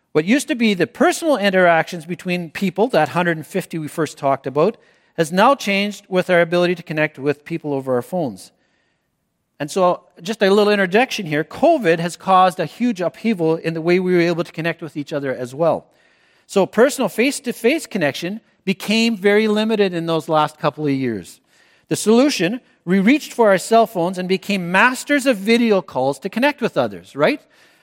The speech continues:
Uh, didn't matter what generation you're in, we figured out how to do, how to do Zooming.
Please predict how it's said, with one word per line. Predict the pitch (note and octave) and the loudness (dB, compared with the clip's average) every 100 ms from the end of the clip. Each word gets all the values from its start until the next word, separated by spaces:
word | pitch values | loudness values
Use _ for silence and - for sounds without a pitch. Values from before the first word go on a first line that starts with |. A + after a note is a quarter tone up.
| - | -2
Uh, | D3+ D3+ | 2 2
didn't | D#3+ A3 | 2 0
matter | A#3 A3+ G3+ | 2 2 4
what | C4 | 2
generation | - D#4 C4+ A3 G3+ G#3+ | 2 0 2 0 0 -2
you're | G3+ | -2
in, | E3+ F#3 | -2 -2
we | G3 | -4
figured | - A3 G3+ | -2 -2 2
out | F#3 | 2
how | F#3 F3 | 4 2
to | F3 | 2
do, | E3 E3+ E3+ F3 | 0 0 0 0
how | D#3 | 0
to | D#3+ | 0
do | F3 F3+ | 0 -4
Zooming. | D3+ G#3+ D4 C3 F#2+ | -2 0 0 0 -4